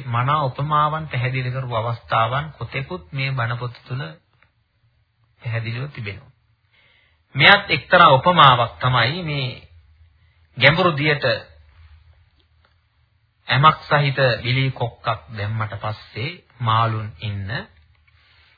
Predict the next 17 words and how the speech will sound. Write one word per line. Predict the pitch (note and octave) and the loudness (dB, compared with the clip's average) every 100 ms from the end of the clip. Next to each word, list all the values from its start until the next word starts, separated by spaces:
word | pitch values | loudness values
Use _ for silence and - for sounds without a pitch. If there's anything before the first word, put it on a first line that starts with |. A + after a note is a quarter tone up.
| _ - _ _ _ - | _ -20 _ _ _ -6
ඒ | F3 | 0
මාළුවෙක් | E3 F3 F#3+ F#3 F3 | 6 8 8 4 -2
විසින් | - D3+ F3 D#3+ | -6 -10 -6 -4
ඒක | D3 C#3+ | -2 0
දැකලා | B2+ B2 D3 E3 F#3+ - - - - - - _ - | 0 0 0 0 0 -4 -14 -20 -20 -20 -20 _ -4
ඒ | C#3+ C#3 B2 G#2 - | 0 2 0 -6 -8
ඇම | - C#3 D3+ B2+ - _ _ - - - _ _ _ | -2 2 2 0 -6 _ _ -20 -20 -20 _ _ _
අනුභව | A2+ C3 E3+ C#3 A2+ | -2 0 4 2 2
කළාට | A2 G#2 G#2+ A2 | -2 -2 -2 -4
පස්සේ | A2+ A2+ - E3 E3 C#3 - - _ _ _ _ _ _ | -6 -6 -8 -10 -8 -8 -12 -20 _ _ _ _ _ _
මාළුවා | A#2+ A2+ A#2 A#2 C3 C#3+ - - - - - - | -2 0 0 -2 -4 -6 -10 -20 -20 -20 -20 -16
විපතටපත් | - G#2+ A#2+ A2+ B2+ - F#2+ _ | -8 -6 -6 -8 -10 -10 -10 _
වෙනවා. | - - - _ _ _ _ _ _ _ | -18 -18 -20 _ _ _ _ _ _ _
අපේ | - F#3+ F3+ | 0 2 8
ජනවහරේ | C#3+ E3 F#3 D#3+ E3+ D#3 - - - - - | 8 10 8 6 2 0 -6 -16 -16 -18 -12
කතාවක් | - C3 C#3 C3 B2 - | -2 4 6 6 4 0
තියෙනවා, | C3 C3 B2 F#2+ | -4 -2 0 -2